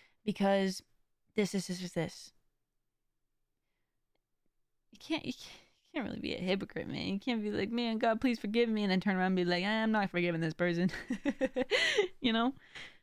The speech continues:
And of course, we're not perfect. We're gonna make mistakes. But again, it put me in check. And so since that service, I've been really th-, thinking and challenging my thoughts. I think it's a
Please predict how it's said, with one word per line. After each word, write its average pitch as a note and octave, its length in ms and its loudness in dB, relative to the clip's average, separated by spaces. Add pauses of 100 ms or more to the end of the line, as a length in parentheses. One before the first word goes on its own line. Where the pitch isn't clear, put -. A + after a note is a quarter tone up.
(140)
And A#3+ 120 2
of A3+ 80 -2
course, A3 220 -2
we're A3 60 0
not G#3 160 0
perfect. A#3+ 640 0 (220)
We're F#3 80 -10
gonna E3 160 0
make D#3+ 140 -2
mistakes. - 640 -4 (460)
But A3+ 140 0
again, A#3+ 180 2
it A3 80 0
put C#4 140 2
me C#4+ 100 6
in C#4+ 80 4
check. - 360 0 (140)
And G3+ 380 0
so G#3 320 2
since - 540 -2
that G3 200 0
service, G3+ 640 0 (720)
I've G3+ 120 2
been A3 140 2
really C#4 220 2
th-, - 100 -14 (480)
thinking B3+ 320 2
and G#3+ 140 2
challenging A#3 500 2
my D#3+ 140 0
thoughts. F3+ 340 -2
I A#2+ 80 -2
think G3+ 220 0
it's G#3 180 0
a F3+ 220 2